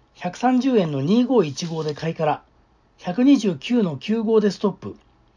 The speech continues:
百三十円の六五七五で利食いを。ポンド円は、えー、百五十一円九〇、八〇で、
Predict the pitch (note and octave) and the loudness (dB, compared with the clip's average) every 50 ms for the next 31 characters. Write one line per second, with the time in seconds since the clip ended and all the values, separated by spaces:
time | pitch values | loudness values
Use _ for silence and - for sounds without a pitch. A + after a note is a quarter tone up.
0 | _ _ - _ _ _ - - F#3+ - - A#3 A#3+ B3+ B3 B3 C#4 B3+ A3 F3 | _ _ -20 _ _ _ -14 -12 -12 -4 0 2 2 4 4 2 2 2 2 0
1 | D#3 D3+ D3 C#3+ D3 D3 - A#3+ A#3 B3 B3 A#3+ A#3 G#3+ G#3 G3+ G#3+ G#3+ G#3 G#3 | 0 -2 -4 -4 -4 -2 -4 -2 0 2 2 2 2 2 2 2 2 2 2 0
2 | G#3 G3 G3+ G3 F3+ F3+ D#3+ E3 D#3+ D#3 D3 C#3 - - - _ _ _ _ _ | 0 0 0 -2 -2 -4 -6 -8 -6 -6 -6 -8 -8 -10 -18 _ _ _ _ _
3 | _ _ _ _ - - - - - _ _ _ - - _ _ - - _ _ | _ _ _ _ -20 -20 -20 -20 -20 _ _ _ -20 -20 _ _ -20 -20 _ _
4 | _ _ _ _ _ _ _ - _ _ _ _ - - _ _ _ _ _ _ | _ _ _ _ _ _ _ -20 _ _ _ _ -20 -20 _ _ _ _ _ _
5 | _ _ _ - - _ _ _ - - G#3+ A3 G#3 G#3 G3 F#3+ F#3 F3+ F3+ F3 | _ _ _ -20 -20 _ _ _ -4 0 2 4 4 4 4 4 4 4 4 4
6 | - - _ _ _ _ _ _ _ _ _ _ _ _ E3+ D#3 D3 C3+ - E3+ | 2 -2 _ _ _ _ _ _ _ _ _ _ _ _ -12 -10 -10 -10 -10 -10
7 | E3+ - B3 A#3+ A3+ - - E3+ F#3+ G3 F#3+ A#3 A#3+ A#3+ A#3+ A#3 G#3+ - - A#3+ | -6 -4 -4 -4 -4 -4 -2 0 0 2 2 2 2 2 0 0 -2 -2 0 2
8 | G3+ E3 C#3 B2+ - - - G3+ G3+ F#3+ F#3+ F#3+ G3 A3 - - - - - C#3 | 2 2 0 -4 -6 -4 -2 0 0 2 0 0 -2 -4 -8 -14 -14 -12 -12 -8
9 | - F#3+ F#3+ F#3 F#3+ F#3 E3 G3 F#3+ F3+ | -4 -2 -2 -2 -2 0 -2 -2 -2 -4